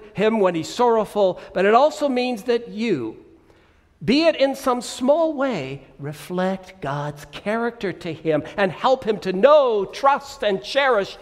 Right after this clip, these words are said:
Jesus Christ. Congregation, what's the connection between loving God, carrying out his commands,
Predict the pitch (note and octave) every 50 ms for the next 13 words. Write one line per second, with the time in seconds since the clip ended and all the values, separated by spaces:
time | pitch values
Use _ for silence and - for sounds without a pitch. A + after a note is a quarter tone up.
0 | - - - - B3+ B3+ A3+ - G#3+ G#3+ - - C4 B3+ C#4 D4+ - - - -
1 | - - - _ _ _ _ _ _ _ _ _ _ _ _ _ _ _ _ _
2 | _ _ _ _ _ _ _ _ _ _ _ _ _ _ _ _ _ _ _ _
3 | _ _ _ _ _ _ _ _ _ _ _ _ _ _ _ _ _ _ _ _
4 | _ _ _ _ _ _ _ _ _ _ _ _ _ _ _ _ _ _ _ _
5 | _ _ _ _ _ _ _ _ _ _ _ _ _ _ _ - C#4 C#4+ C4 B3+
6 | G#3 A#3 A3+ - A#3+ A#3 C4 F#4+ - - - A4+ A4+ - C#4 B3+ A#3 A#3 B3 -
7 | - E3 D#3+ D#3+ D#3+ D#3+ - - F3+ E3+ D#3+ D3 C3 - - - - - - -
8 | B2+ C3+ D#3 G3+ C#4 E4+ E4+ D#4 G3+ G3 D#3 B2 G2+ G#2+ C3+ - - - - -
9 | - - _ _ _ _ _ - G3 G#3 B3 C#4 D#4 E4 D#4+ D4+ D4 D4+ C#4+ -
10 | - C#4+ C4+ A3+ D#3+ B2 A2+ A#2 B2+ C#3+ -